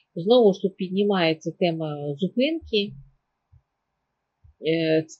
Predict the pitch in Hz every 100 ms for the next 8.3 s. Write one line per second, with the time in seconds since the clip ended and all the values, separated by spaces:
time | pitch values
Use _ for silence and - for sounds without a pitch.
0 | _ 202 180 170 - 175 180 180 165 190
1 | 247 247 214 208 185 170 165 160 160 156
2 | 156 160 - 170 - 185 170 165 151 147
3 | 139 135 _ _ _ _ 160 160 233 226
4 | 196 190 - 180 170 160 160 - 170 151
5 | - 165 156 156 147 139 127 _ _ _
6 | _ _ _ _ 165 - 180 175 220 233
7 | 185 175 165 170 - 165 170 156 147 147
8 | - 147 143